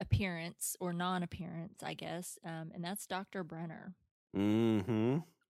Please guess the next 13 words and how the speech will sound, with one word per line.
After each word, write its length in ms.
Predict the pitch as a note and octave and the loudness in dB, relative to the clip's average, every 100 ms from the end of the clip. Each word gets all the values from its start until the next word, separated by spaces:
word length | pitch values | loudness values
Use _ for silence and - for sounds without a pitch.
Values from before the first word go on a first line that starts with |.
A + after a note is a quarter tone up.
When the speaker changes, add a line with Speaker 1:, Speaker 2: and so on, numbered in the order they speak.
| _ - | _ -4
Speaker 1:
So 120 | F#3+ | -2
we've 160 | F#3+ F#3 | 0 -2
seen 200 | A3 B3+ | -4 0
a 60 | |
quick 240 | - - - | 0 0 -4
flash 360 | F#3+ F3+ F#3+ | -4 -4 -4
of 100 | F#3 | -6
him 220 | F#3 F3 | -6 -6
before, 800 | E3 E3 - F3+ E3+ D#3+ D#3 D#3+ G3+ | -8 -12 -8 -4 -4 -4 -8 -12 -10
um, 180 | F3 E3+ | -8 -8
like, 160 | D#3+ E3 | -10 -10
in 80 | E3 | -4
flashbacks, 840 | F3+ E3 - - C3+ - - - | -4 -4 -6 -8 -8 -10 -8 -10